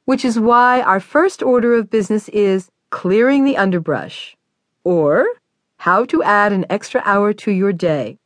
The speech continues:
Let's start with the basics. You need a series of highly specific strategies that you can employ now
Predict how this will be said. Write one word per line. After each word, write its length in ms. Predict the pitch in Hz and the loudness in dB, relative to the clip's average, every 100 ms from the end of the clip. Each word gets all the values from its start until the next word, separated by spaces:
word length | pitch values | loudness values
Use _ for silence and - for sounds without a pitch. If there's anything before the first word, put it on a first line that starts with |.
| _ _ _ _ _ _ _ _ _ _ _ _ _ _ _ _ - | _ _ _ _ _ _ _ _ _ _ _ _ _ _ _ _ -2
Let's 220 | 302 - | -2 -2
start 320 | - 320 320 | 0 2 4
with 100 | 311 | 0
the 80 | 294 | 0
basics. 640 | 262 247 - - - _ _ _ _ _ _ _ _ _ | 2 2 -2 -8 -10 _ _ _ _ _ _ _ _ _
You 180 | 214 233 | 0 2
need 220 | 233 262 | 2 2
a 80 | 220 | 0
series 460 | - 269 285 285 220 | 0 2 4 2 0
of 80 | |
highly 380 | 190 226 277 349 | -2 0 2 2
specific 540 | 349 330 - 294 311 - | 0 -4 -2 -2 -4 -8
strategies 720 | - 214 202 208 220 226 226 | -2 0 0 0 0 -2 -2
that 200 | 170 - | -6 -4
you 100 | 226 | -4
can 160 | 220 | -4
employ 500 | 202 196 - 202 190 | -2 -6 -2 0 2
now 560 | 180 185 226 233 131 - | 2 2 2 0 -2 -8